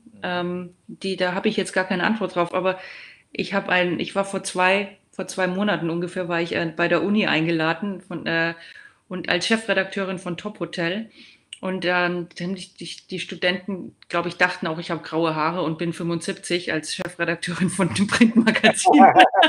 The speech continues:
Speaker 2: Und ich muss ganz ehrlich sagen, ich habe mich danach auch so gefühlt, ähm,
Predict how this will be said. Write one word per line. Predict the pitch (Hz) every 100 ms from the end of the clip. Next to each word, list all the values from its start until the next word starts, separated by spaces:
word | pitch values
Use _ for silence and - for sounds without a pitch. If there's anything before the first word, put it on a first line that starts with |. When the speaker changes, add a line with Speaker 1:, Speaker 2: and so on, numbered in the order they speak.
| 320 - _ - _ _ _ _
Speaker 2:
Und | 240 240
ich | 226
muss | 285 294
ganz | 247 233
ehrlich | 233 233
sagen, | 233
ich | 233
habe | 240
mich | 233
danach | 226 214 202
auch | 196 208
so | 226
gefühlt, | 208 - 240 349 - - - - _ -
ähm, | 220 220 214 226